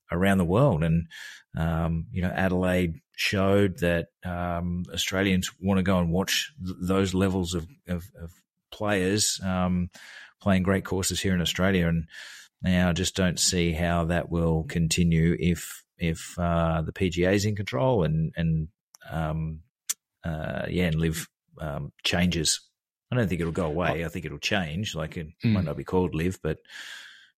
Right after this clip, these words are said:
Speaker 1: um, yeah.
Speaker 2: I still sort of err on that side that, you know, maybe Luke Elvy spoke about, that with the pif involved and the amount of wealth that the Saudi Sovereign Fund has, and with, uh, Yasser,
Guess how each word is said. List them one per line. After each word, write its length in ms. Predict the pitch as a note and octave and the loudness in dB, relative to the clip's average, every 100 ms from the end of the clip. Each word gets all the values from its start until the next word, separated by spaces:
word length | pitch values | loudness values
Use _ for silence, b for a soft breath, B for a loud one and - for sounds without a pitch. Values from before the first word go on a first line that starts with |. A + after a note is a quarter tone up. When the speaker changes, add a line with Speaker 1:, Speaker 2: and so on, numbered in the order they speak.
| - | -4
Speaker 1:
um, 320 | D#2+ D#2 D#2 - | -2 -2 -4 0
yeah. 260 | E2+ D#2+ - _ _ _ _ _ _ _ - B B - | 2 2 -2 _ _ _ _ _ _ _ -20 B B -4
Speaker 2:
I 120 | C3 | -4
still 400 | - A#2+ A#2 G2+ - - | -2 -2 -2 -4 -10 -12
sort 240 | - G#2 | -4 -4
of 100 | F#2+ | 0
err 240 | G#2 G2+ | 0 2
on 140 | G2 G2+ | 0 -2
that 220 | F#2+ - | -4 -6
side 340 | - F#2+ F#2+ | -4 -2 -4
that, 160 | F2+ F#2 _ _ - | -4 -8 _ _ -8
you 80 | F#2+ | -6
know, 20 | F2+ | -4
maybe 180 | F#2 | -4
Luke 200 | G2 G2 | -2 -2
Elvy 300 | - F#2 G2 | -2 -2 -2
spoke 320 | - G2+ F#2+ - | -4 -2 -4 -4
about, 300 | G2 F#2+ F#2 | -2 -2 -2
that 180 | F#2+ - _ _ _ _ _ _ _ _ _ _ _ _ | -4 -4 _ _ _ _ _ _ _ _ _ _ _ _
with 200 | - G#2 | -6 -6
the 80 | - | -4
pif 340 | - A2+ - | -2 -2 -2
involved 640 | G#2 F#2 F#2+ F#2+ F#2 F2+ - _ b b b - | -4 -2 -4 -2 -6 -10 -20 _ b b b -6
and 100 | F#2 | -2
the 280 | F#2 F#2+ G2+ | 0 -2 -2
amount 280 | F#2+ G2 | -2 0
of 140 | F2+ E2+ | -2 -2
wealth 300 | G2 F#2+ - | -2 -2 -2
that 140 | F#2 | -2
the 300 | F#2 F2+ D2+ - _ _ - | -4 -6 -8 -14 _ _ -10
Saudi 280 | - G2 F#2 | -4 -4 -2
Sovereign 380 | - G2 F#2 F2+ | -2 -4 -4 -6
Fund 260 | G#2+ F#2 | -4 -4
has, 420 | F2+ F#2 F#2 F#2 - B B B B | -4 -2 -2 -2 -6 B B B B
and 180 | G2+ F2+ | -6 -4
with, 220 | F2+ - G2+ | -4 -4 -4
uh, 220 | F2+ F#2+ | -4 -4
Yasser, 580 | - G2 - G2 F#2 | -4 -2 0 -2 -4